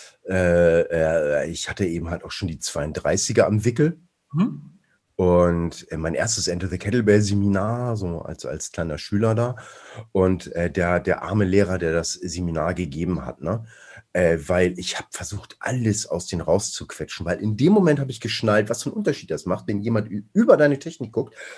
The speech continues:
Speaker 1: und dich korrigiert.
Speaker 2: Ja.
Speaker 1: Weil Bücher und Videos machen das eben halt nicht.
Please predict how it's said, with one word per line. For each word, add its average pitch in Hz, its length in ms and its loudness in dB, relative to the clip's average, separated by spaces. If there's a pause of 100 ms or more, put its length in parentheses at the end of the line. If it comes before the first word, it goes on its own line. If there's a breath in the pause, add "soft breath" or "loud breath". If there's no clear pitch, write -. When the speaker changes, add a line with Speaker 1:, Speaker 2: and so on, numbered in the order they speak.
(200 loud breath)
Speaker 1:
und 226 220 8
dich 190 160 0
korrigiert. 151 600 4 (340 soft breath)
Speaker 2:
Ja. 147 120 0
Speaker 1:
Weil 135 140 8
Bücher 190 500 6
und 147 160 4
Videos 185 340 4
machen 240 220 6
das 156 200 6
eben 113 180 4
halt 101 160 2
nicht. 80 340 -8